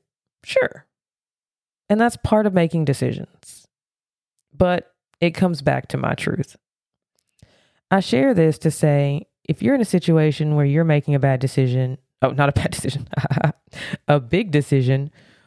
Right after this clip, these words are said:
or in the past you had been in instances where you made a decision for someone else that maybe had a big impact on you,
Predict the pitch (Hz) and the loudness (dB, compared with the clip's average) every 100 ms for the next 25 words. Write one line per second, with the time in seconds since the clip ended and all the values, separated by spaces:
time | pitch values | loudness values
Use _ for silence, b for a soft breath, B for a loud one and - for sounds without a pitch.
0 | B _ - 196 196 165 165 - 165 156 | B _ 0 4 4 4 0 0 0 2
1 | 151 180 165 143 147 - 160 156 147 147 | 0 2 2 2 -2 -2 2 4 4 4
2 | 143 139 156 147 147 139 139 - 151 151 | 2 2 0 2 2 0 -4 -2 -2 -2
3 | 151 143 151 135 131 139 139 139 135 131 | -4 -2 0 0 2 2 2 2 2 2
4 | 131 - 135 139 139 131 131 127 123 143 | 0 -2 -2 0 2 2 0 -2 -2 0
5 | 135 131 147 139 139 131 - _ _ _ | 0 2 2 2 0 -4 -10 _ _ _
6 | _ _ _ - 151 151 160 220 165 143 | _ _ _ -2 0 2 2 4 2 2
7 | 143 143 151 _ _ _ _ _ - 156 | 2 -2 -6 _ _ _ _ _ 0 2
8 | 139 143 147 143 143 139 135 127 135 175 | 2 2 2 2 2 2 0 0 2 2
9 | 143 143 147 | 2 0 -4